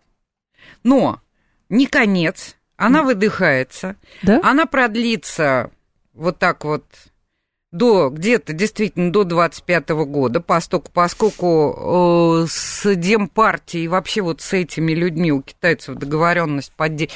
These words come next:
Speaker 1: и китайцы своими ресурсами будут поддерживать нефтедоллары.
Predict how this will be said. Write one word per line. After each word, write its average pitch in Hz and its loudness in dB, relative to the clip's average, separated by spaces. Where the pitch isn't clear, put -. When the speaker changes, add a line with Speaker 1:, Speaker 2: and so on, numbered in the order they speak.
Speaker 1:
и 208 -2
китайцы 185 0
своими 151 -2
ресурсами 143 -4
будут 147 -2
поддерживать 151 -2
нефтедоллары. 156 0